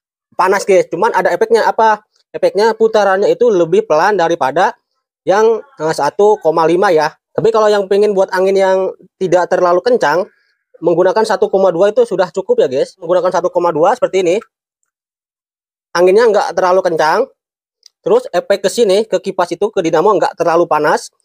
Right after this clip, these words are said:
ya. Jadi anginnya itu nggak bikin meriang lah istilahnya, guys. Oke, nah seperti itu ya. Setelah kita, eh, bandingkan, jadi kalian kalau membeli dinamo kipas ya, supaya nggak terlalu panas, kalian ganti aja ininya menggunakan yang satu koma dua.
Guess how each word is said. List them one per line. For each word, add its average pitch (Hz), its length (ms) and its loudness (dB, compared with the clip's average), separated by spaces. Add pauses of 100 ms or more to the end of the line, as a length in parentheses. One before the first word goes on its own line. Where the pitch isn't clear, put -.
(360)
ya. 175 240 0
Jadi 180 160 2
anginnya 190 320 2
itu 233 480 0
nggak 185 320 -4
bikin 196 160 -6
meriang 196 320 0
lah 185 80 2
istilahnya, 165 320 0
guys. 143 320 -4 (400)
Oke, 226 240 0 (240)
nah 135 320 -2
seperti 151 320 -2
itu 160 160 2
ya. 160 240 2 (320)
Setelah 147 160 -2
kita, 170 340 0 (540)
eh, 151 80 -6
bandingkan, 151 640 0
jadi 165 160 0
kalian 175 240 0
kalau 147 160 2
membeli 135 320 2
dinamo 131 400 0
kipas 123 320 -4
ya, 131 160 2 (480)
supaya 151 240 0
nggak 143 160 0
terlalu 139 240 0
panas, 143 320 -2
kalian 139 240 0
ganti 131 160 0
aja 175 320 2
ininya 151 320 0
menggunakan 131 400 -6
yang 143 160 -4
satu 127 240 -6
koma 262 240 -2
dua. 170 320 2